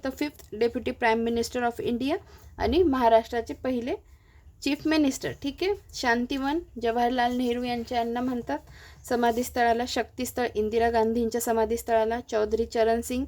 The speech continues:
यांच्या समाधी स्थळाला किसान घाट, राजीव गांधी यांच्या समाधी स्थळाला वीरभूमी, गुलझारीलाल नंदा यांच्या समाधी स्थळाला नारायण घाट,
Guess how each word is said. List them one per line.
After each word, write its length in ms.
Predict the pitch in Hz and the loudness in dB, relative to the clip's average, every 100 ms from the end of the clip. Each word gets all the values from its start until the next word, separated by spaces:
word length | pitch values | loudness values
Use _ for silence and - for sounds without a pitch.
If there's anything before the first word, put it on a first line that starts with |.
| - - - - 233 | -8 -20 -20 -8 0
यांच्या 280 | 220 220 | 2 2
समाधी 400 | 240 247 233 220 | -2 0 0 0
स्थळाला 380 | 233 233 220 220 | 0 4 4 4
किसान 480 | 226 220 202 233 233 | 0 -4 -2 -2 -2
घाट, 200 | 247 277 - - - - - - | -4 -6 -10 -20 -20 -20 -20 0
राजीव 320 | 226 214 262 | 2 4 2
गांधी 260 | 254 247 247 | 0 2 2
यांच्या 260 | 240 233 247 | 0 0 -2
समाधी 380 | 240 233 226 | 0 0 0
स्थळाला 380 | 233 233 226 233 | 0 4 6 4
वीरभूमी, 720 | 214 240 247 233 240 226 262 277 - 214 | 2 -2 -4 -4 -4 -4 -6 -10 -10 -2
गुलझारीलाल 640 | 220 214 240 247 240 240 | -2 0 0 2 0 0
नंदा 360 | 247 226 226 233 | 2 2 2 4
यांच्या 280 | 226 226 220 | 2 0 -2
समाधी 380 | 226 220 220 | -2 0 -2
स्थळाला 360 | 226 220 214 208 | -2 0 0 0
नारायण 460 | 208 196 208 240 240 | 0 0 2 0 -2
घाट, 180 | 247 | -4